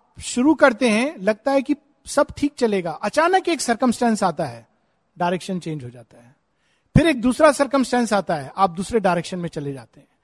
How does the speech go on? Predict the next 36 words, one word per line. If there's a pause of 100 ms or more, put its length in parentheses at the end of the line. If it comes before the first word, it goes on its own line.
(340)
और
लगता
है
ये
क्या
हो
रहा
है,
what
is
the
purpose
of
all
this? (540)
और
मां
कहती
हैं,
"It
is
because (680)
there
is
an (160)
enrichment
of (140)
consciousness
through
all
this।"
हमारे
जीवन
की
सभी
संभावनाएं